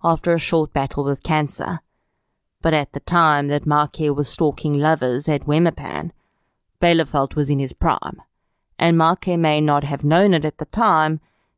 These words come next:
but he had a serial killer slayer on his tail. Bielefeld determined at the time that all of the Wemapan slayings had occurred between Friday and Sunday.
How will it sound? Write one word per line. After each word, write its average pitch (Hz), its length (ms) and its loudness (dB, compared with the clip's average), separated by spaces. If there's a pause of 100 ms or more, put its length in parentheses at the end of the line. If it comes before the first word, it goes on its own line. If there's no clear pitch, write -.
but 190 160 -4
he 262 120 0
had 254 160 2
a 226 60 2
serial 202 400 4
killer 156 300 0
slayer 147 500 0
on 143 260 2
his 139 200 -4
tail. - 540 -4 (1120)
Bielefeld 214 540 2
determined 147 600 0
at 147 140 0
the 165 80 0
time 139 540 -2
that 160 340 0 (480)
all 208 220 4
of 311 100 -4
the 247 100 2
Wemapan 160 580 2
slayings - 640 -4
had 160 160 -2
occurred 151 460 0
between 165 360 -2
Friday 139 440 -2
and 135 160 -4
Sunday. - 520 -2